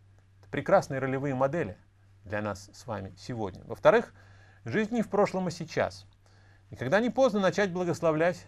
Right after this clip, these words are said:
Израиль, как это делают массы немцев и поляков. Причем делают это именно как немцы и поляки, а не как немецкие и польские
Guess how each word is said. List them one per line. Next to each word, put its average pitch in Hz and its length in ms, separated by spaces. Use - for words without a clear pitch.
Израиль, 131 500
как 107 120
это 120 160
делают 123 320
массы 131 300
немцев 127 380
и 123 60
поляков. 160 460
Причем 180 520
делают 240 300
это 240 160
именно 214 400
как - 300
немцы 208 440
и 160 140
поляки, 143 720
а 117 180
не 120 140
как 180 300
немецкие 156 600
и 143 100
польские 151 640